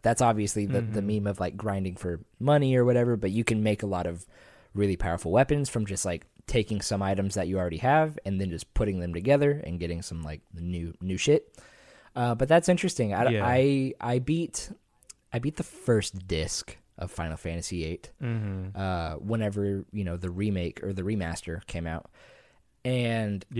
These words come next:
Speaker 1: don't
Speaker 2: Yeah.
Speaker 1: think I got that far into, like, modifying weapons and stuff. The first disc is
Speaker 2: Okay.
Speaker 1: kind of purely throwing you on this, like, course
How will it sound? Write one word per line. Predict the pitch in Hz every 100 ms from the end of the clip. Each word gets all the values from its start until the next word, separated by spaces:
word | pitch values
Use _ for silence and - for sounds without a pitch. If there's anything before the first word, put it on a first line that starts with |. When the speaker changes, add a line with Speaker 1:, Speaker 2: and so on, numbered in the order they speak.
| 113
Speaker 1:
don't |
Speaker 2:
Yeah. | 156
Speaker 1:
think | 185
I | 180
got | 135 120
that | 107 - -
far | - - 101 85 76 90 - _ _ _
into, | 101 98 98
like, | 90 82 - - _ _ -
modifying | 107 101 98 104 92
weapons | 87 82 78 80
and | 73
stuff. | - 78 71 - - - - - -
The | -
first | - 160 156
disc | 131 135 -
is | 123 101 123
Speaker 2:
Okay. | 117
Speaker 1:
kind | 123 123
of | 104 -
purely | - 123 120 120 120 113
throwing | - - 117 117 113
you | 113 113
on | 107 104
this, | 98 92
like, | 95 90
course | - 135 131 127 -